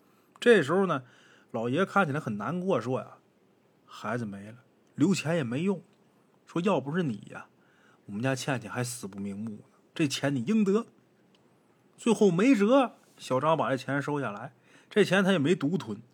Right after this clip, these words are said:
虽然说这车行老板卖给他凶车这事儿不假，可是呢，帮助黄倩倩报仇这事儿，这车行老板出了不少力。这样，小张把这钱取出来之后，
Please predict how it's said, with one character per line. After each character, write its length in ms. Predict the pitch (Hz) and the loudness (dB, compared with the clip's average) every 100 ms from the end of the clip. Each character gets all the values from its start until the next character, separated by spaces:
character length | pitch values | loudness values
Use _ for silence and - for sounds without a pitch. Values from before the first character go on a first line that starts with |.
| _ | _
虽 180 | - 233 | -2 4
然 160 | 226 220 | 6 6
说 200 | 233 - - - - - - - | 4 2 -8 -20 -20 -20 -20 -4
这 140 | 147 | 0
车 200 | 127 185 | 0 2
行 120 | 185 190 | 2 2
老 160 | 185 | 2
板 340 | 170 90 90 98 | 0 -4 -6 -4
卖 160 | 147 | -2
给 120 | 131 | -2
他 100 | 107 | -4
凶 280 | 127 - 180 | -4 -2 -2
车 180 | 135 147 | 0 0
这 160 | 180 131 | 2 0
事 120 | 123 | -2
儿 60 | |
不 160 | 104 120 | -6 -8
假， 180 | 104 101 - - _ _ | -10 -12 -20 -20 _ _
可 220 | _ 117 127 | _ -2 2
是 220 | 185 175 | 2 2
呢， 180 | 113 98 _ _ - | -2 -10 _ _ -4
帮 240 | 190 190 | 0 0
助 140 | 196 160 | 2 0
黄 280 | - 180 | 0 -4
倩 180 | 180 196 | -2 -2
倩 100 | 143 | -2
报 220 | 123 190 | 0 0
仇 220 | 123 123 233 | 0 0 0
这 180 | 190 | 0
事 100 | 110 | -2
儿， 160 | 110 90 _ _ | -6 -10 _ _
这 140 | - 120 | -10 -8
车 180 | 151 | -6
行 100 | 156 | -6
老 120 | 156 160 | -4 -4
板 180 | 165 | -6
出 180 | 196 - | -6 2
了 60 | 190 | 2
不 120 | 190 | 2
少 220 | 143 95 | -2 -2
力。 220 | 107 175 - _ _ _ | -2 -4 -6 _ _ _
这 160 | - 208 | 2 4
样， 220 | 175 147 _ _ - | 4 0 _ _ -10
小 200 | - 120 | -6 -4
张 220 | 147 156 - - - - | -4 -6 -12 -20 -20 -20
把 140 | - 110 | -12 -6
这 100 | 147 | -6
钱 260 | - 151 | -2 -2
取 140 | 156 - | -2 -4
出 80 | 127 | -2
来 140 | 143 | 0
之 140 | 147 | 0
后， 260 | 147 160 139 | 0 0 -2